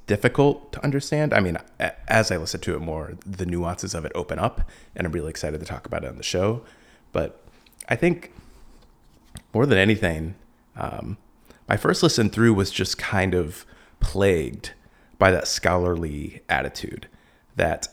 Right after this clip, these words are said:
I needed to be understanding each song, and that each song needs to grab me and make sense immediately. And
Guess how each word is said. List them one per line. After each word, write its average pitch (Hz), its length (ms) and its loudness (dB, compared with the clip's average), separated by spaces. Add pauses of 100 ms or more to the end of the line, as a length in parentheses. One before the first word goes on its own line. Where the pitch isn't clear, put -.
I 90 100 0
needed 90 420 -4
to 90 340 -4
be 80 480 -6
understanding 87 720 -2
each - 220 -8
song, - 460 -8 (520)
and 98 160 -4
that 90 160 2
each 113 180 0
song 101 280 4
needs - 240 -2
to - 80 -6
grab - 400 -4
me 80 100 -6
and 82 80 -4
make 80 140 -6
sense - 280 -6
immediately. 78 680 -8 (960)
And 92 600 2